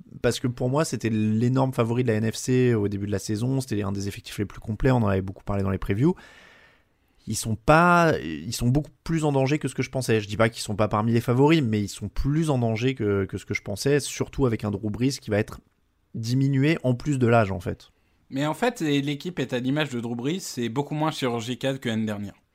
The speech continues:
Speaker 1: Hmm.
Speaker 2: C'est, il y a des faiblesses qu'on ne voyait pas avant. Et je reviens sur la semaine dernière, mais c'est, je pense que ces deux semaines sont symptomatiques. La semaine dernière contre les Eagles,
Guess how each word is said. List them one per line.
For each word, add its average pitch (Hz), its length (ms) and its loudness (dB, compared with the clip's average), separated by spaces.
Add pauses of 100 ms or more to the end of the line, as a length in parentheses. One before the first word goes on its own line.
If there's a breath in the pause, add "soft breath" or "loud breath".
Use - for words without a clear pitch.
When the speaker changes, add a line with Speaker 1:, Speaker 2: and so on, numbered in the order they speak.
(240 soft breath)
Speaker 1:
Hmm. 117 220 2
Speaker 2:
C'est, 135 160 0
il 131 80 -2
y 151 60 4
a 165 60 6
des 151 140 -2
faiblesses 170 600 0
qu'on 123 140 -4
ne 120 80 2
voyait 123 320 -2
pas 127 160 0
avant. 117 320 -2
Et 113 220 -4
je 113 140 -8
reviens 151 360 0
sur 123 200 -4
la 117 140 -2
semaine 143 300 0
dernière, 170 400 0
mais 113 160 -2
c'est, - 240 -12
je - 100 -16
pense 165 180 -8
que - 60 -10
ces 123 80 -8
deux 117 140 -2
semaines 160 240 -4
sont 135 100 -10
symptomatiques. 113 720 -10 (500 loud breath)
La 127 100 -2
semaine 151 220 -2
dernière 147 360 0
contre 110 200 -10
les 107 160 -6
Eagles, 170 240 -2